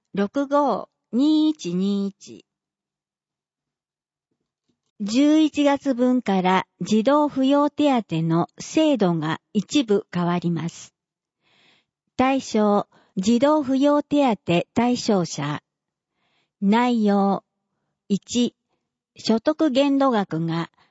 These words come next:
十一月一日金曜日から引き上げられます。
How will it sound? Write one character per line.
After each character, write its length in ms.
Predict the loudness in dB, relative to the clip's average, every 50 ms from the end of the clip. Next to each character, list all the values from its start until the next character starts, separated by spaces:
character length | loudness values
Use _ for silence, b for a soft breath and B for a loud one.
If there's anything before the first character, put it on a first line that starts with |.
| _ _ -8
十 360 | -4 0 2 2 4 4 4
一 220 | 2 2 2 2 2
月 260 | 2 2 0 -2 -6
一 280 | -2 0 0 0 2
日 500 | 2 0 0 -2 -2 -2 -2 0 0 0 _ _
金 320 | 0 2 4 4 6 6
曜 220 | 4 4 2 2
日 100 | 0 -4
か 220 | -4 -4 -6 -4 -4
ら 200 | -4 -4 -4 -6 b b b b b b
引 120 | -14 -10 -4
き 120 | 0 0 2
上 120 | 2 2
げ 120 | 0 0 0
ら 160 | 0 0 0
れ 100 | 0 -2
ま 220 | -2 -2 -4 -6
す。 200 | -8 -12 -20 -20